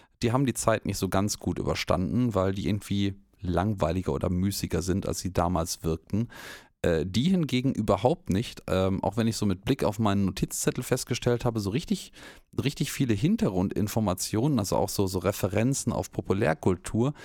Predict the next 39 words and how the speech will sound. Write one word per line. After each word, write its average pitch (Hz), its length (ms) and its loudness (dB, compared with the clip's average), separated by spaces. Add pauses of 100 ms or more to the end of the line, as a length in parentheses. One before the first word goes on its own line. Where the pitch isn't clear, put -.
(280)
gab - 240 2
es - 120 -2
hier 90 140 2
gar 78 220 0
nicht 78 180 -2
so 80 120 -4
sehr, 85 160 0
bis 113 160 -2
auf 101 160 0
die, 87 240 -4 (100)
die - 140 -2
allgegenwärtigen 87 720 0
Star - 240 -2
Trek-Geschichten. - 680 -4 (640)
Und, 90 480 2
ähm, 92 460 0 (880)
ja, 98 180 6
ich 117 140 0
find 110 220 2
die, 101 220 2
die 90 120 -4
Kritik, - 460 -4 (340)
die, 104 240 2
äh, 98 340 0
doch 98 200 -2
relativ 98 400 0
offen, 175 360 0
aber 107 160 2
nicht 95 220 -2
dumm, 135 560 0 (160)
äh, 87 460 0 (280)
geäußert 92 480 2
wird 101 200 0
in - 200 -2
dieser 98 240 0
Episode, 98 520 -2
sehr, 95 260 -2
sehr 101 120 -2
gut 98 260 -4